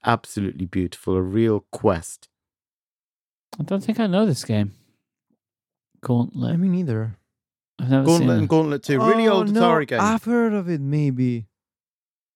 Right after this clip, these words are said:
Speaker 3: Maybe Gauntlet Two?
Speaker 1: Yeah, Gauntlet and Gauntlet
Speaker 3: Hmm.
Speaker 1: Two, really old Atari game.
Speaker 2: Hmm. Looks
Speaker 1: But
Speaker 2: like
Speaker 1: in
Speaker 2: a
Speaker 1: the
Speaker 2: pretty
Speaker 1: arcades.
Speaker 2: inten-, look at a pretty intense. Is this like a four-player cabinet or something?
Speaker 1: Yeah, yeah, yeah,
Speaker 2: Okay.
Speaker 1: yeah.
Speaker 2: Yeah,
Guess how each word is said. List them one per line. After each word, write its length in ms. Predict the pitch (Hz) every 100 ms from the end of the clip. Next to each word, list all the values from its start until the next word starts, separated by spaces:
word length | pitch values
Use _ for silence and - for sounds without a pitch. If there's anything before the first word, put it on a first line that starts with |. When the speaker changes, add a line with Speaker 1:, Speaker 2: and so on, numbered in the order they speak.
| _ -
Speaker 3:
Maybe 180 | 170 170
Gauntlet 500 | 135 160 185 196 -
Two? 340 | - 220 214 196 _ -
Speaker 1:
Yeah, 240 | 135 135
Gauntlet 360 | 156 175 185 180
and 80 |
Gauntlet 360 | 156 151 143 -
Speaker 3:
Hmm. 60 | 131
Speaker 1:
Two, 60 |
really 280 | 127 226 220
old 180 | 202 156
Atari 340 | - 165 131
game. 260 | 107 87 85 _ _ _ _ _ -
Speaker 2:
Hmm. 140 | 147 104 - _ _ _ - -
Looks 0 |
Speaker 1:
But 160 | 131 -
Speaker 2:
like 40 |
Speaker 1:
in 60 | 165
Speaker 2:
a 40 |
Speaker 1:
the 80 | 160
Speaker 2:
pretty 240 | 143 120
Speaker 1:
arcades. 260 | 117 92 90
Speaker 2:
inten-, 340 | 120 110 147
look 160 | 147 156
at 80 | 165
a 60 |
pretty 260 | 123 165 143
intense. 800 | 120 113 - 147 120 - - - - - _ _ -
Is 100 | 143
this 160 | 185
like 100 | 208
a 40 | 175
four-player 800 | - 156 160 160 - 123 143 165
cabinet 500 | - 170 170 170 170
or 120 | 165
something? 360 | - 180 170 190
Speaker 1:
Yeah, 280 | 143 170 147
yeah, 260 | 120 160
yeah, 260 | 127 139 123
Speaker 2:
Okay. 260 | - 107
Speaker 1:
yeah. 140 | 139 127 _ _ _ _ _ _ _ _ _ _ -
Speaker 2:
Yeah, 260 | 104 104